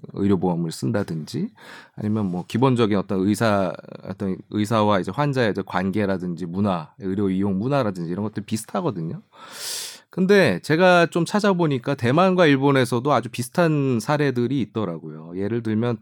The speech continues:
어, 대만에서는 마찬가지로 의료 취약지의 의사 공급, 그리고, 어, 원호 목적, 그러니까 보훈병원 같은 거죠. 그러니까 국가 유공자를 대상으로 하는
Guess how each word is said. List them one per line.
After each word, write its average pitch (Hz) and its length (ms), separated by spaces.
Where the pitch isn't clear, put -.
어, - 320
대만에서는 147 880
마찬가지로 135 680
의료 131 160
취약지의 92 1300
의사 107 240
공급, 95 520
그리고, 131 480
어, 82 200
원호 143 340
목적, 104 300
그러니까 98 240
보훈병원 156 600
같은 85 280
거죠. 80 220
그러니까 113 260
국가 110 300
유공자를 117 480
대상으로 90 520
하는 104 300